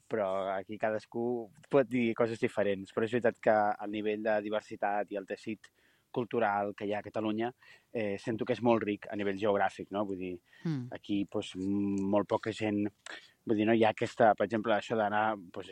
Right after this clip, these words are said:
Speaker 1: anem a Vilafranca, anem a Olot, anem a no sé què... Doncs, poder en una, en un país com Dinamarca passa molt menys.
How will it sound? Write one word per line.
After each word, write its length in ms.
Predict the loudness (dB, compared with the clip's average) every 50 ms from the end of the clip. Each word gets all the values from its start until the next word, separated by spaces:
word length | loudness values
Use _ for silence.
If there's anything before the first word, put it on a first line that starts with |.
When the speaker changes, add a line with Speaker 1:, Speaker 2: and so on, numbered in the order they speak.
| -16
Speaker 1:
anem 340 | -18 -18 -16 -14 -10 -4 -4
a 40 | -4
Vilafranca, 560 | 0 0 -2 2 2 2 2 2 0 -2 -4 -4
anem 160 | -4 -4 -2
a 60 | -2
Olot, 380 | 2 4 6 6 6 4 2 -2
anem 180 | -10 -14 -14
a 60 | -14 -16
no 80 | -16 -16
sé 100 | -12 -8
què... 140 | -8 -8 _ _ -20 -20 _ _ -10
Doncs, 240 | -10 -6 -6 -6 -4
poder 460 | -2 0 0 0 0 0 0 -2 -4 -6
en 140 | -8 -8
una, 320 | -6 -6 -4 -4 -4 -4 -4
en 80 | -6 -8
un 140 | -10 -6 -2
país 260 | -2 -2 -2 -2 -4
com 160 | -6 -4 -4
Dinamarca 440 | -2 -2 -2 0 -2 -2 -2 -4 -4
passa 260 | -2 -2 -4 -4 -4
molt 180 | -6 -6 -6 -6
menys. 280 | -8 -12 -14 -16 -18 -20